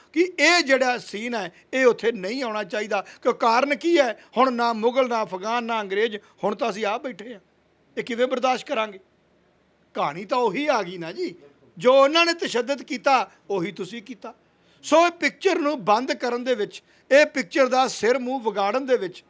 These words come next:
ਸਾਰਾ ਜਿਹੜਾ ਸੈਂਟਰ ਗੌਰਮੈਂਟ ਦਾ ਹੱਥ ਹੈ, ਹਿੰਦੁਸਤਾਨ ਦੀ ਹਕੂਮਤ ਦਾ ਹੱਥ ਹੈ। ਉਹ ਲਗਾਤਾਰ ਤੁਹਾਨੂੰ ਟਾਰਚਰ ਕਰਦੇ ਨੇ, ਤੁਹਾਡੇ ਮਰਡਰ ਕਰਾਉਂਦੇ ਨੇ, ਪਰ ਉਹ ਬਰਦਾਸ਼ਤ ਨਹੀਂ ਕਰ ਰਹੇ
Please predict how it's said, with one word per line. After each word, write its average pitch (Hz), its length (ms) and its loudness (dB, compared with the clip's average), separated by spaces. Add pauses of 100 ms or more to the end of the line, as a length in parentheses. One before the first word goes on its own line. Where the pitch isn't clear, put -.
(320)
ਸਾਰਾ 226 400 2
ਜਿਹੜਾ 208 280 -4
ਸੈਂਟਰ 180 340 -8
ਗੌਰਮੈਂਟ 180 400 -8
ਦਾ 190 200 -4
ਹੱਥ 160 180 -14
ਹੈ, 226 120 -10 (440)
ਹਿੰਦੁਸਤਾਨ 190 520 0
ਦੀ 185 120 -6
ਹਕੂਮਤ 202 480 -8
ਦਾ 196 240 -6
ਹੱਥ 175 200 -20
ਹੈ। 269 120 -18 (380)
ਉਹ 262 160 6
ਲਗਾਤਾਰ 247 640 2
ਤੁਹਾਨੂੰ 226 340 -8
ਟਾਰਚਰ 208 420 -4
ਕਰਦੇ 214 360 -4
ਨੇ, 240 140 -6 (240)
ਤੁਹਾਡੇ 214 260 4
ਮਰਡਰ 208 360 0
ਕਰਾਉਂਦੇ 240 420 -2
ਨੇ, 233 180 -4 (200)
ਪਰ 311 140 6
ਉਹ 330 60 4
ਬਰਦਾਸ਼ਤ 277 560 2
ਨਹੀਂ 269 140 -8
ਕਰ 247 200 -4
ਰਹੇ 247 240 -4